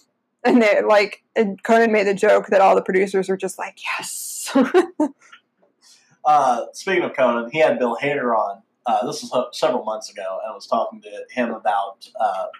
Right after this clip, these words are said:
Speaker 2: playing the adult Richie in It Chapter Two. And so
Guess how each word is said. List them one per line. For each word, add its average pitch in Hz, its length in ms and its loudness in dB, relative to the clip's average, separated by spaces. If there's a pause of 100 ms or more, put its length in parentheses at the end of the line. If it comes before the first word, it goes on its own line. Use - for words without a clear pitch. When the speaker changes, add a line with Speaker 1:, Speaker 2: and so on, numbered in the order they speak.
(380)
Speaker 2:
playing 120 500 -2 (220)
the 123 100 -2
adult 113 300 -2
Richie 101 460 -10
in 104 160 -16 (220)
It 117 180 -4
Chapter - 360 -8
Two. 101 140 -12 (1040)
And 127 260 0
so 123 580 2